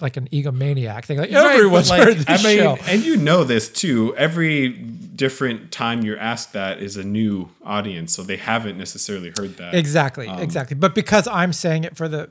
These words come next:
Speaker 1: fiftieth time, I feel like there is
Speaker 2: Right.
Speaker 1: a, you know, like, I'm repeating myself, uh, and not, it's
Speaker 2: Mm-hmm.
Speaker 1: not an impatience. It's fine. Like, I'm, I'm happy to,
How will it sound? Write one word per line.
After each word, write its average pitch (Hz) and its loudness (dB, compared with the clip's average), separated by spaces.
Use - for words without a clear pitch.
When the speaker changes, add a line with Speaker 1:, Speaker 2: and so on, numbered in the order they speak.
Speaker 1:
fiftieth 151 -4
time, 151 -4
I 160 2
feel 156 -2
like 127 -8
there 131 -2
is 113 -2
Speaker 2:
Right. 127 -6
Speaker 1:
a, - -14
you 143 0
know, 123 -2
like, 120 -6
I'm 131 -2
repeating 131 0
myself, 123 -6
uh, 160 -4
and 214 -2
not, 262 2
it's 202 -4
Speaker 2:
Mm-hmm. 214 -4
Speaker 1:
not 208 4
an 294 0
impatience. 196 -4
It's - -4
fine. 139 -4
Like, 147 -10
I'm, 170 -4
I'm 170 -4
happy 180 -2
to, 160 -6